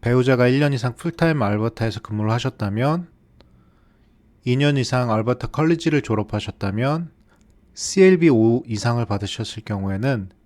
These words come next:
십 점을 받게 되십니다. 또한 알버타에 친척이 있을 경우에는 십 점을 받게 되십니다.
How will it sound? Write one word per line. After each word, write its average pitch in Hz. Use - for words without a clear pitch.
십 -
점을 156
받게 113
되십니다. 90
또한 151
알버타에 135
친척이 175
있을 127
경우에는 117
십 -
점을 135
받게 -
되십니다. 87